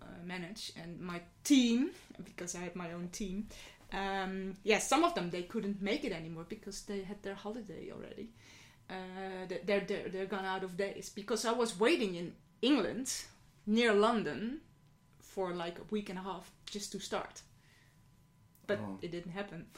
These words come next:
Speaker 1: <laughs>
Speaker 2: Shit.
Speaker 1: So
Speaker 2: So,
Speaker 1: finally
Speaker 2: so, so
Speaker 1: it happened, but only half my team was still there.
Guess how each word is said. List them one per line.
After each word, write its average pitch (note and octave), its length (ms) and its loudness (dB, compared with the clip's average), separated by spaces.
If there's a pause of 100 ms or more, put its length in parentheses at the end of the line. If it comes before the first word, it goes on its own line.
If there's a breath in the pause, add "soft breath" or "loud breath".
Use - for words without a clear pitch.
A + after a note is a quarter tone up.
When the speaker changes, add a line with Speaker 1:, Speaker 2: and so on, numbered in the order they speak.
Speaker 1:
<laughs> - 580 6
Speaker 2:
Shit. - 320 -4
Speaker 1:
So - 460 2
Speaker 2:
So, - 140 10
Speaker 1:
finally F4+ 380 12
Speaker 2:
so, D4 80 12
so A#3+ 60 12
Speaker 1:
it A#3+ 40 12
happened, C#4+ 460 12
but B3+ 160 8 (160)
only D4 220 10
half C#4 280 12
my C4 140 6
team C4 300 2
was A#3 140 4
still G#3+ 320 2
there. G3 300 2